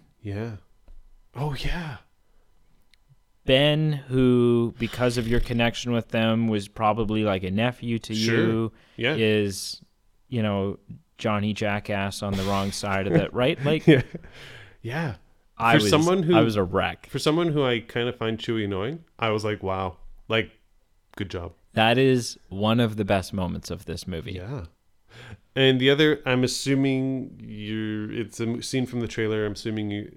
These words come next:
Speaker 1: you're
Speaker 2: No, there's not, that made me cry wasn't the other one.
Speaker 1: Oh.
Speaker 2: No.
Speaker 1: Um, but the C three P O, like, the use of his binary character of just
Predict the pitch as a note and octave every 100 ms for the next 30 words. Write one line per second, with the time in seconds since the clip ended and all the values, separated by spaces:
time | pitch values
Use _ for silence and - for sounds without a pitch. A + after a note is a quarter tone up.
0 | A#1+ C2+ C#2 E2 A2 G#2 G2 G#2+ G2+ G2
1 | G2+ G#2 A2 - G#2+ A2 A2 G#2+ A2 -
2 | G#2+ B2+ A#2+ G2+ A2+ G2 F#2+ F#2 F2 -
3 | - B2+ C3+ - - G2 F#2 - - B2+
4 | C3 C3 B2+ B2 - C3 A#2 C3 - B2
5 | - C#3 B2+ A#2+ A2+ B2 A2+ A2 A2 A2+
6 | - - - A#2 G#2+ B2 C3 - A#2+ A2+
7 | - A2+ G#2+ G#2+ G#2+ G#2+ - G#2+ G#2 A#2
8 | G#2+ G2+ A2+ -